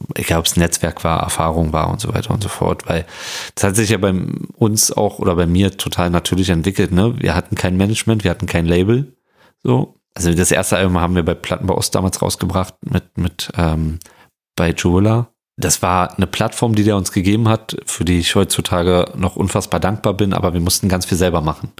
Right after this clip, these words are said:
Also es gab keine klassischen Labelstrukturen von, es, da gibt's drei Produktmanagement und noch den Promo-Männer, ne, sondern das g-, gab diese Plattform, dieses Plattenbau Ost-Label und da mussten wir dann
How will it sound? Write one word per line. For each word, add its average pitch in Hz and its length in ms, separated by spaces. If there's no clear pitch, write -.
Also - 100
es 82 140
gab - 340
keine 87 380
klassischen 87 440
Labelstrukturen 82 920
von, 78 320
es, - 280
da - 100
gibt's - 260
drei 82 220
Produktmanagement 82 840
und 80 80
noch 82 140
den 82 160
Promo-Männer, 85 800
ne, 165 240
sondern 104 340
das - 200
g-, - 80
gab - 380
diese 85 180
Plattform, 160 640
dieses 95 160
Plattenbau 90 400
Ost-Label 101 580
und 90 220
da 82 140
mussten 98 360
wir 87 80
dann 85 320